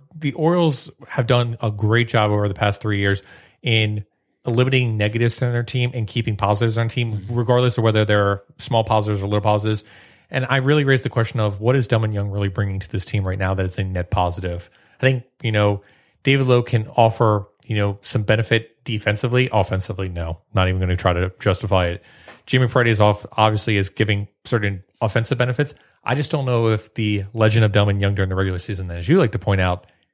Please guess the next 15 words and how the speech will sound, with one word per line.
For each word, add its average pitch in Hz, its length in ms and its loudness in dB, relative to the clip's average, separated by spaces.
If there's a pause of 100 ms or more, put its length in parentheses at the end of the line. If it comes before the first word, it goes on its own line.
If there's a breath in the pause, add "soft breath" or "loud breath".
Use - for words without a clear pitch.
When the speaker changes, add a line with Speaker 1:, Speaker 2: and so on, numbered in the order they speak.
(140)
Speaker 1:
can - 160 -6
continue 104 400 -6
for 90 140 -10
much 87 240 -10
longer. 78 340 -18 (640)
Speaker 2:
Uh, 147 200 2 (160)
I 143 140 4
am, 135 360 2
uh, 120 200 2
I'm 175 120 -2
gonna 196 120 4
hold 196 340 0
off, 160 200 2
but 147 120 2
I, 135 100 -2